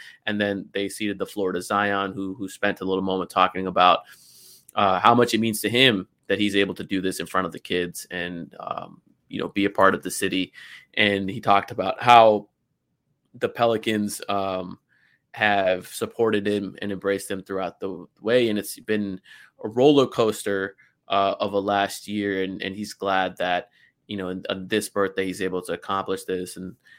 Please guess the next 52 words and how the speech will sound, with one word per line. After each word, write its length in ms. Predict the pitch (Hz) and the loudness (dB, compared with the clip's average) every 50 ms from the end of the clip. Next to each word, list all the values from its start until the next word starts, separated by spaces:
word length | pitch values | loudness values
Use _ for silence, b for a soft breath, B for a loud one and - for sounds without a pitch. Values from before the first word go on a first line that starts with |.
| b b | b b
sort 200 | _ - 113 107 | _ -4 -4 -4
of 60 | 98 101 | 0 2
open 260 | 113 120 113 117 113 | 2 2 2 2 -2
it 100 | 110 107 | 0 0
up 140 | 104 101 - | 0 0 0
to 60 | 104 | -6
questions. 580 | - - 135 131 117 - - 120 113 110 107 101 | -2 6 6 6 6 6 2 -2 -2 -2 -2 -4
And 100 | 98 92 | -4 -4
I'm 80 | 98 | -6
sure, 420 | 101 - - 110 107 101 92 95 - _ | -6 -4 -2 -2 -2 -2 -2 -6 -12 _
you 60 | - 98 | -14 -12
know, 80 | 95 | -8
you 100 | 95 92 | -6 -4
all 120 | 92 95 92 | -4 -4 -4
saw 320 | - - 101 101 101 101 | 0 2 6 6 6 6
the 100 | 92 95 | 4 0
press 260 | - - 113 113 110 - | 0 2 2 2 2 0
conference, 460 | - 113 107 107 104 - 113 104 - | 0 2 2 2 2 0 -4 -2 0
so 100 | - 95 | 0 0
I 20 | 101 | 2
don't 160 | 104 101 - | 2 0 -2
wanna 320 | 107 101 101 98 95 92 b b b b b b b _ | -4 -2 -2 -2 -4 -4 b b b b b b b _
do 160 | - 123 120 | -4 -2 0
a 40 | 113 107 | 0 0
full 300 | - - 120 120 117 107 | 0 2 2 2 2 2
recap 500 | 120 123 107 - - 110 107 104 98 - - | -2 -4 -4 -2 0 2 2 2 0 -2 -6
on, 380 | - 104 104 101 104 101 92 - - | -4 -4 -2 -2 -2 -4 -6 -8 -10
on 120 | 98 98 | -10 -10
the 60 | 101 | -10
press 280 | - - 147 151 143 - | 2 4 4 4 4 2
conference, 480 | - 120 113 113 107 - 110 107 - | -2 0 0 0 0 -2 -4 -6 -6
but 320 | - _ 117 110 104 104 - | -4 _ 2 2 2 0 -2
one 160 | 113 113 113 | -4 -4 -4
of 60 | 110 | -2
the 60 | 107 | -2
most 400 | 107 107 107 107 107 104 - - | -2 0 0 0 -2 -4 -8 -12
noteworthy 800 | - 120 117 117 110 - 110 113 113 110 107 104 104 95 - - _ - | -6 -2 -2 -2 -2 -2 0 0 0 2 0 -2 -4 -6 -8 -10 _ 2
outcomes 440 | 117 113 104 - - 110 107 104 | 4 4 4 2 -2 -2 -2 -2
from 100 | - 107 | -4 -8
the 80 | 101 101 | -10 -6
press 240 | - - 120 120 - | 2 2 2 2 2
conference 480 | - 113 104 104 - - 104 98 - | 0 0 0 0 0 -4 -8 -8 -4
was 180 | 113 110 107 104 | -2 -2 -2 -2
David 340 | - - 123 127 120 117 107 | 0 2 2 2 2 0 -2
Griffin 400 | - 120 120 113 - 117 110 107 | 2 2 2 2 2 0 0 0
revealing 760 | 110 107 101 - 156 175 185 175 143 127 123 120 117 117 107 B B B B B B B _ | 0 -4 -4 -4 0 2 4 6 6 4 4 2 0 -2 -6 B B B B B B B _
that 180 | - 113 110 107 | 0 0 0 2
Zion 380 | 113 117 117 117 113 110 107 | 2 2 4 4 2 0 0
Williamson 400 | 110 110 110 110 104 - - 107 | 0 0 -2 -2 -4 -6 -6 -6
does 240 | 101 107 101 - - | -6 -6 -8 -6 -4
not 280 | 107 104 104 98 - - | -2 0 0 0 -2 -2
have 440 | - 107 107 104 101 101 101 95 | 0 2 2 4 4 2 0 -2